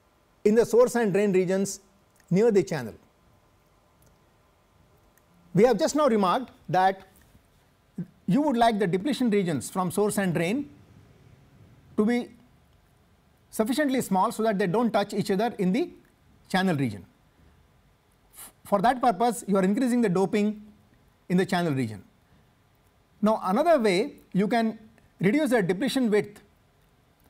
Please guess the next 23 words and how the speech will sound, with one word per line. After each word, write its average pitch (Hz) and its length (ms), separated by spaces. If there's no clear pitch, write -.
in 202 120
the 214 60
substrate 208 580
is 233 180
to 233 100
reduce 262 280
the 240 100
doping 214 380
of 196 140
the 240 80
N 233 140
region. 127 340
You 190 100
know 285 140
that 190 300
in 202 140
a 202 60
P-N 254 380
junction, 180 460
the 175 120
lightly 254 300
doped 262 180
region 214 360